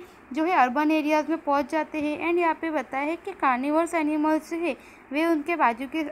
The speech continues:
आजू बाजू रहने वाले जो डोमेस्टिक एनिमल्स वगैरह जो है उन्हें शेपर्ड्स करते हैं, उन पर जो है यहाँ पे हमला करते हैं। तो इस तरह से जो है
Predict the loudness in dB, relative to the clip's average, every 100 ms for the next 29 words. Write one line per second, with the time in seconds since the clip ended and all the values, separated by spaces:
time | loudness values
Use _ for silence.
0 | -2 -2 0 0 0 -2 -2 -2 -2 -2
1 | -2 -2 0 0 -2 -6 -8 -4 -2 0
2 | 0 -2 -6 -6 -6 -4 -4 -2 -4 -4
3 | -4 -4 -4 -4 -6 -6 -4 -2 -2 -4
4 | -6 -4 -4 -2 -4 -4 -4 -2 -2 0
5 | -4 -4 -4 -4 -6 -12 -20 -20 -12 -6
6 | -6 -2 -2 -2 -4 -4 -4